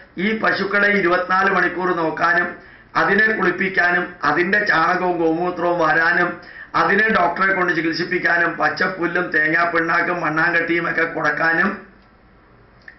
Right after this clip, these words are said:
ഒക്കെ വേണ്ടിയിട്ട് എത്ര പേര് വരും സേവനത്തിന്? അതുകൊണ്ട് ഇതെല്ലാം കൂടി ഒന്ന് ആലോചിക്കണം. എയിൽ നിന്ന് ഇസഡിലേക്ക് മാത്രം ആലോചിച്ചാൽ പോരാ,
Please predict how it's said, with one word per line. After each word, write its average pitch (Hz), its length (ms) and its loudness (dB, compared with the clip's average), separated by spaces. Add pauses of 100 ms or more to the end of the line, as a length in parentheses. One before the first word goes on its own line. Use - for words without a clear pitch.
(120)
ഒക്കെ 170 200 0
വേണ്ടിയിട്ട് 185 480 2
എത്ര 190 220 0
പേര് 214 280 4
വരും 202 460 2 (380)
സേവനത്തിന്? 180 680 2 (800)
അതുകൊണ്ട് 208 360 4
ഇതെല്ലാം 202 460 2
കൂടി 190 160 0
ഒന്ന് 175 180 2
ആലോചിക്കണം. 160 680 0 (460)
എയിൽ 220 540 4
നിന്ന് 196 240 2
ഇസഡിലേക്ക് 190 680 0
മാത്രം 165 480 0
ആലോചിച്ചാൽ 147 380 0
പോരാ, 143 340 -4